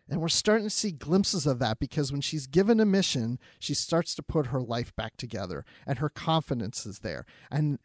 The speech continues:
even in this last episode, uh, of episode eight, there were times that she's standing there and she's talking to Girardi and,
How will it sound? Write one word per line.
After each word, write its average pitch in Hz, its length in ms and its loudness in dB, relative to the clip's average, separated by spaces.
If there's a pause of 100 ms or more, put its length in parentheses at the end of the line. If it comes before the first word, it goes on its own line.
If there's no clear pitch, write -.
(140)
even 226 260 6
in 202 160 6
this 175 280 2
last 143 420 0
episode, 127 640 0 (540)
uh, 123 320 -2 (180)
of 143 160 -2
episode 143 540 0
eight, 143 380 -4 (360)
there 165 80 6
were 156 100 6
times 190 380 -2
that - 120 -4
she's - 240 -4
standing 151 580 0
there 113 340 -4 (260)
and 131 140 -4
she's 147 300 -2
talking 147 760 -2
to 135 320 -4
Girardi 131 800 -2
and, 107 140 -6